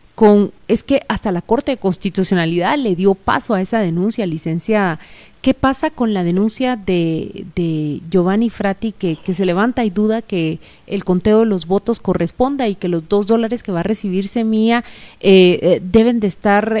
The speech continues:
eh, plenamente justificados? Y nos lleva prácticamente a una debacle en nuestro sistema electoral. ¿No pasa nada?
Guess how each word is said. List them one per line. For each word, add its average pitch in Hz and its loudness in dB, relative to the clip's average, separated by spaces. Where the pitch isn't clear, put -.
eh, 185 0
plenamente 226 2
justificados? 208 0
Y 254 6
nos 214 8
lleva 226 2
prácticamente 254 -2
a 247 2
una 269 0
debacle 214 -2
en 220 -2
nuestro 202 -4
sistema 233 -2
electoral. 240 0
¿No 226 6
pasa 349 0
nada? 254 0